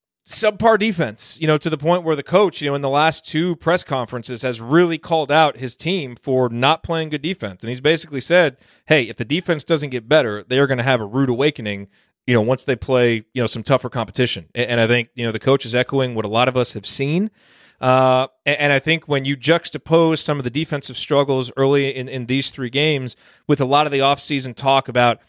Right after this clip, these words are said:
"Hey, could this be a top twenty defense? Is this team gonna, you know, experience the year three bump in the pack line?" and all the things that we kinda thought we would see, it's a little bit concerning. Eh, now, we don't wanna overreact to it,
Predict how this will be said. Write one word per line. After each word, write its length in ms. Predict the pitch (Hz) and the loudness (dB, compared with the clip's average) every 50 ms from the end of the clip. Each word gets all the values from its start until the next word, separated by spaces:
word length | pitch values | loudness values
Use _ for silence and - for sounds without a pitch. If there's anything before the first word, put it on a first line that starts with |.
| _ _ | _ _
"Hey, 140 | - 131 | 0 0
could 160 | 127 - 101 98 | 0 0 -2 -4
this 100 | 117 - | -4 -4
be 160 | - 131 127 | -2 -2 -2
a 60 | 117 | -2
top 240 | - 139 127 123 - | 0 0 -2 -2 -2
twenty 200 | - 139 127 120 | -6 -6 -4 -2
defense? 480 | 113 135 143 - - 110 98 92 - | -2 -2 -2 0 -2 -4 -4 -4 -8
Is 120 | - 95 98 | -12 -8 -6
this 100 | 117 - | -6 -6
team 240 | - - 139 127 120 | -4 -4 -4 -4 0
gonna, 300 | 113 123 117 117 110 - _ - - _ | 0 0 0 0 0 -2 _ -20 -20 _
you 100 | _ 123 | _ -2
know, 60 | 117 110 | -2 0
experience 500 | 107 - - 156 147 139 143 135 127 - | -2 -2 0 2 2 2 2 0 -4 -6
the 100 | - 123 | -4 -2
year 200 | 117 135 147 - | 0 0 0 0
three 240 | - 151 147 135 | -2 -4 -6 -6
bump 280 | 120 107 135 147 139 - | -2 2 2 2 2 0
in 60 | 135 | -8
the 60 | 123 | -12
pack 320 | 113 - 156 151 147 - - | -6 -4 -2 -2 -2 -4 -6
line?" 220 | 143 127 117 107 | -6 -6 -6 -6
and 80 | 101 107 | -6 -4
all 400 | 110 120 135 147 147 151 151 147 | -2 2 4 4 4 4 4 2
the 100 | 139 139 | 0 -2
things 440 | 127 - - 151 151 147 143 131 120 | -6 -4 -4 -4 -4 -4 -6 -10 -8
that 120 | 120 120 | -8 -8
we 160 | 117 127 131 135 | -6 -4 -6 -6
kinda 240 | - - 139 127 | -2 -2 -2 -2
thought 320 | 120 - - 135 139 135 147 | -2 2 2 2 2 2 -2
we 80 | 139 | -6
would 180 | 131 127 131 120 | -6 -6 -6 -6
see, 420 | - - 233 240 180 123 117 117 - _ _ _ _ _ _ _ _ _ _ _ _ _ _ _ _ _ _ _ _ | -6 -4 -2 -2 -2 -2 -4 -6 -10 _ _ _ _ _ _ _ _ _ _ _ _ _ _ _ _ _ _ _ _
it's 200 | - 240 - - | -4 -2 0 0
a 40 | 262 | -2
little 240 | 240 233 247 247 | 0 2 0 0
bit 220 | 233 196 226 220 220 | 2 2 2 0 0
concerning. 480 | - 190 180 - 208 190 156 117 90 73 _ _ _ _ | -6 -8 -4 -2 0 0 0 -2 -4 -14 _ _ _ _
Eh, 160 | 123 - - _ _ _ | -16 -16 -16 _ _ _
now, 240 | 165 185 151 101 98 | 0 0 0 0 -4
we 80 | 110 131 | -6 -2
don't 180 | 139 139 131 131 | 0 0 0 0
wanna 200 | 123 120 120 - | -2 -4 -2 2
overreact 560 | 135 156 180 208 202 190 190 185 180 - - | 2 2 4 4 4 4 2 0 -2 -4 -6
to 200 | - - 180 180 | -4 -2 -2 -2
it, 140 | 180 - | -2 -4